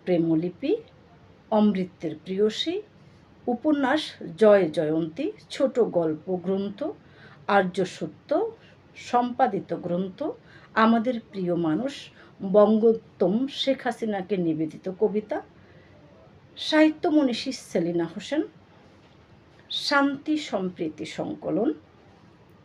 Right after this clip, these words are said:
তারুণ্যের কাম-, কাব্য সংকলন সম্পাদিত, বন্ধুত্ব, নবযাত্রা, অগ্রযাত্রা, গব-, সম্পাদক, গবেষণা পত্রিকা সুন্দরম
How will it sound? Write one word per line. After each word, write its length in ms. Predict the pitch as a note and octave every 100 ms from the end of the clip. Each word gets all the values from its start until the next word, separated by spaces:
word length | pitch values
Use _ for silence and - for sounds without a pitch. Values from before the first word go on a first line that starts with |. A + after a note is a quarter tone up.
| - - - -
তারুণ্যের 460 | G#3 A#3+ B3+ C4+ -
কাম-, 280 | F3+ D#3+ D#3 - -
কাব্য 400 | G3 E3+ F3+ C4+
সংকলন 580 | - E3+ D#3+ E3+ E3+ E3+ -
সম্পাদিত, 720 | E3 D#3 - D#3+ E3 - C#4 F4+ - - - - _ - - - - - - - - - - - - - A3
বন্ধুত্ব, 520 | C4 B3+ B3 C4 - D#4 A4 - - - - G3+
নবযাত্রা, 640 | G3 G3+ A#3 A3+ A3 C4+ D#4+ - - - -
অগ্রযাত্রা, 720 | G3 D#3 D3+ - - - A#2 - - - - - - - - - G#3+
গব-, 260 | A#3 A#3 - - -
সম্পাদক, 720 | A#3+ B3+ B3+ C#4+ C4+ B3+ D4+ - - - - - F#3+
গবেষণা 460 | F#3 F#3+ - F3+ D#3+
পত্রিকা 500 | F#3 F3+ G3 G3 C#4 - - - - - - _ - - -
সুন্দরম 640 | - C4+ C4 C4+ C#4